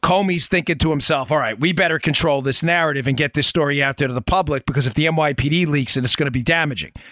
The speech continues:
And remember, Comey closed the investigation again just days before. So Comey,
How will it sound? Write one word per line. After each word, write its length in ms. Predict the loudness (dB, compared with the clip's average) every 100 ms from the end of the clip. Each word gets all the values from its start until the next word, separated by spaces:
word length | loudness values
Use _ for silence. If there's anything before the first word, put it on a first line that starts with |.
| -4
And 100 | 0
remember, 320 | 2 0 -2
Comey 340 | -2 0 0 0
closed 380 | 0 2 0 -2
the 80 |
investigation 720 | -2 0 0 0 0 2 0
again 200 | 0 0
just 220 | 2 0 0
days 240 | -2 -2
before. 420 | -6 -6 -8 -8 -14 -20 _ _ _ _ _ _ _ _ _ _ _ _
So 160 | -2 0
Comey, 500 | 2 2 2 0